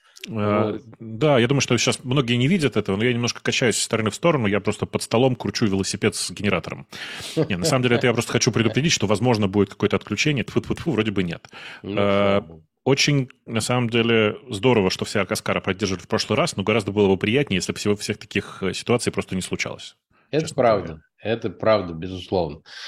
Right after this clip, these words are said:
Speaker 2: Вот, ну, э, да, об этом в прошлый раз говорили. Посмотрите точку, если все будут спрашивать, почему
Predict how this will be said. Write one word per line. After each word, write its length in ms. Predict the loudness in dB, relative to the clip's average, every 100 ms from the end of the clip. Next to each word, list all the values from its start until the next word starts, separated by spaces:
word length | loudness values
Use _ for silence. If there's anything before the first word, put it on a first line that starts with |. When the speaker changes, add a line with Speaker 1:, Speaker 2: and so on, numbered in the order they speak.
| -6 6
Speaker 2:
Вот, 260 | 8 8
ну, 300 | 8 10 10 8
э, 380 | 6 6 8 6
да, 240 | 8 8 6
об 100 | 4
этом 280 | 2 2
в 40 | 2
прошлый 320 | -2 0 0
раз 160 | 0 0
говорили. 360 | 0 0 -2
Посмотрите 560 | -8 -8 -6 -2 -4 -4
точку, 360 | -4 -4 -2 -2
если 280 | -4 -6
все 180 | -6 -4
будут 180 | -2 -4
спрашивать, 420 | 0 2 2 -4
почему 440 | -8 -8 -4 -4